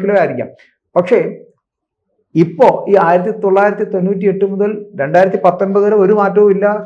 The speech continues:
ഈ പറഞ്ഞ പോലെ ചെമ്പ്, ചെമ്പാണെന്ന് അറിയുന്നില്ല, സ്വർണത്തിൽ തിളക്കക്കുറവില്ല.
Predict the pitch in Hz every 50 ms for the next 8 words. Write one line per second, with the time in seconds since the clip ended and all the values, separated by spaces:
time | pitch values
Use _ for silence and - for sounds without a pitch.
0 | - - - - 185 185 196 180 190 190 196 196 196 196 190 180 196 196 196 196
1 | 202 196 202 196 175 190 185 185 185 190 190 190 185 175 180 180 185 185 180 185
2 | 202 190 190 170 175 180 180 190 185 185 180 170 165 170 170 190 180 185 175 175
3 | 175 170 170 175